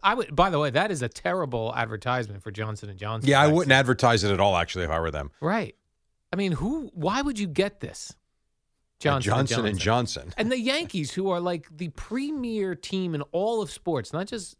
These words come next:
Speaker 1: New York or not just Major League Baseball, almost all of sports, they're the premier team. Why would they get the Fugazi vaccine? The
Speaker 2: <laughs>
Speaker 1: Yankees should have had the top of the, top of the food chain
Speaker 2: Why don't you
Speaker 1: vaccine.
Speaker 2: call Brian
Speaker 1: Pfizer.
Speaker 2: Cashman? You can
Speaker 1: I'm
Speaker 2: find
Speaker 1: gonna
Speaker 2: out.
Speaker 1: ask him.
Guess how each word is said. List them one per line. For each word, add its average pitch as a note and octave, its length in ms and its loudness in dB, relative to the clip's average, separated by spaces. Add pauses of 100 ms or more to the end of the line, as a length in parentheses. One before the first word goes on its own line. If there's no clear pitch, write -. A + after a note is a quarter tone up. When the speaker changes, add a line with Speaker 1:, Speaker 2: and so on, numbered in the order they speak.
(100)
Speaker 1:
New C#3+ 180 -2
York C3+ 500 -2
or G#2 100 -4
not B2 220 -4
just C3 300 -8
Major A#2+ 320 -4
League A2+ 160 -8
Baseball, A2+ 400 -6 (320)
almost B3 460 0
all F#3 280 0
of D#3 120 -4
sports, A2+ 460 -6
they're D3+ 120 -2
the D3 100 -4
premier D3+ 400 -4
team. A#2 360 -6
Why F#3 160 -2
would C#4+ 160 -4
they B3 100 -4
get G#3+ 200 -4
the F#3+ 60 -4
Fugazi F3+ 560 -6
vaccine? E3+ 580 -8 (500)
The G#3+ 80 -8
Speaker 2:
<laughs> - 0 -
Speaker 1:
Yankees B3+ 280 -4
should G#3 160 0
have G3 100 0
had G3+ 140 0
the F#3 80 -4
top G3 280 -2
of G3 80 -4
the, F#3+ 140 0 (240)
top G#3+ 200 0
of G#3 40 0
the G3 80 0
food A#3+ 300 -4
chain D3+ 220 2
Speaker 2:
Why G2 100 4
don't A2 100 4
you G#2+ 140 -2
Speaker 1:
vaccine. - 80 -10
Speaker 2:
call A#2+ 120 6
Brian B2+ 320 2
Speaker 1:
Pfizer. D3 240 4
Speaker 2:
Cashman? G#2 320 -4
You G2+ 120 -10
can - 80 2
Speaker 1:
I'm B3+ 120 2
Speaker 2:
find C3 200 2
Speaker 1:
gonna D3 120 4
Speaker 2:
out. D#3 120 2
Speaker 1:
ask D4+ 360 -4
him. E2+ 180 -6